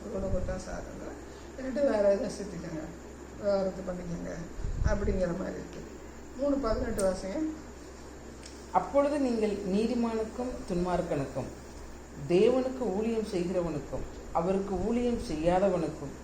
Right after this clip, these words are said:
Speaker 2: இருக்கிற வித்தியாசத்தை திரும்பவும் காண்பீர்கள்.
Speaker 1: ஆமா. வித்தியாசம் எப்ப பார்க்கணும்னா, அது ஒருவனுக்கு ஒருத்தி இப்படி போகும்போது என்ன செய்யணும்? அப்பதான் என்ன செய்வாங்க? இங்க, அங்க நியாயத்தீர்ப்புல என்ன செய்யணும்?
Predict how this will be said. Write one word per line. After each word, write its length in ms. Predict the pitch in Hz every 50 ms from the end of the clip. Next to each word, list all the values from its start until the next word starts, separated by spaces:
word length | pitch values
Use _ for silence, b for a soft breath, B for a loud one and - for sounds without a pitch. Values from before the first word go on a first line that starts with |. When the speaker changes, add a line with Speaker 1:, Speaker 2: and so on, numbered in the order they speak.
| - - - - - - - - -
Speaker 2:
இருக்கிற 380 | 196 214 - 247 - - 240 147
வித்தியாசத்தை 880 | 160 170 170 - - 196 202 214 233 226 - 214 180 - - 156 - - - - - - -
திரும்பவும் 480 | - 208 226 233 226 226 220 214 220 - - -
காண்பீர்கள். 640 | 160 143 143 147 143 139 135 143 - - 135 127 123
Speaker 1:
ஆமா. 260 | 214 202 190 185 175 180 - - - - - - - - - -
வித்தியாசம் 500 | - 190 208 262 269 269 - 240 214 226
எப்ப 240 | 226 226 220 220 208
பார்க்கணும்னா, 320 | 208 208 208 220 233 240
அது 160 | 226 214 202 208
ஒருவனுக்கு 440 | 208 214 214 214 214 208 202 202
ஒருத்தி 260 | 202 202 202 - 208 202
இப்படி 280 | 208 190 185 185 180 -
போகும்போது 420 | 202 214 214 202 202 196 202 202
என்ன 140 | 190 190 196
செய்யணும்? 340 | - 185 185 - - 190 175
அப்பதான் 360 | - 214 202 208 220 220 214
என்ன 160 | 196 190 185
செய்வாங்க? 320 | 185 185 185 180 190 190 196 208
இங்க, 120 | 208 208 208
அங்க 380 | 202 196 - 208 202 196 190
நியாயத்தீர்ப்புல 760 | 190 190 - - 208 202 202 202 214 - 208 180 - 185 180 190
என்ன 140 | 208 196
செய்யணும்? 380 | - - - 202 196 240 -